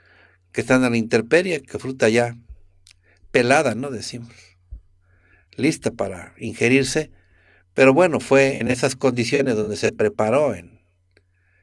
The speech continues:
la calle, ¿no? Eso es mucho riesgo, ¿eh? También la gente que lleva una alimentación más sulu-, más saludable se arriesga mucho con las ensaladas. Muchas de las ensaladas, pues, se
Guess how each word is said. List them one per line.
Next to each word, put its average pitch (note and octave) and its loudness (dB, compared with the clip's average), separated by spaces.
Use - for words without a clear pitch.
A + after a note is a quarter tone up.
la G#2 -6
calle, C#3 -2
¿no? A#2+ -18
Eso A#2+ 0
es D3 0
mucho C3 0
riesgo, A#2 2
¿eh? C3+ -18
También C3 0
la A#2 0
gente C#3 -2
que G#2 0
lleva B2 0
una B2 -2
alimentación C3 0
más C#3+ 0
sulu-, D#3 -2
más C#3 -2
saludable D3 2
se - -2
arriesga C3+ 4
mucho C3+ -2
con A2 2
las G2+ -4
ensaladas. A2 -6
Muchas D3+ 4
de D3 6
las B2 2
ensaladas, B2+ 2
pues, B2+ -2
se G#2 0